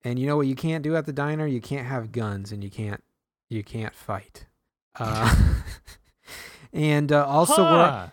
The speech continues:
Speaker 1: also we're all,
Speaker 2: <laughs>
Speaker 1: we're all assassins and we work for the assassin company. <laughs>
Speaker 2: Okay, so the, in, in the gender swapped, uh, John Wick, do they go to, uh, a bunch of, like, I mean, it is rockabilly, but dudes this time?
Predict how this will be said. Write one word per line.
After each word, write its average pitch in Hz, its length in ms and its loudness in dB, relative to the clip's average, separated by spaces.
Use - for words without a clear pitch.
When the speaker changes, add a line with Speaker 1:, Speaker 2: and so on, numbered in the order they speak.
Speaker 1:
also 190 320 4
we're 175 200 6
all, 196 360 6
Speaker 2:
<laughs> 214 80 0
Speaker 1:
we're 170 180 4
all 190 480 4
assassins 131 960 -2
and 113 160 -4
we 110 100 -2
work 110 400 -6
for 110 480 -8
the 123 220 -2
assassin 113 560 -2
company. - 580 -12
<laughs> - 60 2
Speaker 2:
Okay, 185 240 6
so 185 160 2
the, 175 260 0
in, 175 200 2
in 180 120 8
the 165 100 8
gender 151 380 4
swapped, 143 640 0
uh, 127 200 0
John 120 500 -2
Wick, 117 300 -2
do 123 80 -4
they 117 260 2
go 113 280 0
to, 120 460 -2
uh, 95 500 -2
a 120 80 -2
bunch 120 340 -2
of, 113 200 0
like, 117 240 -2
I - 40 -2
mean, 131 160 2
it 123 120 -2
is 135 160 0
rockabilly, 110 680 -2
but 92 240 -6
dudes 120 440 -2
this 131 180 -2
time? 147 460 -4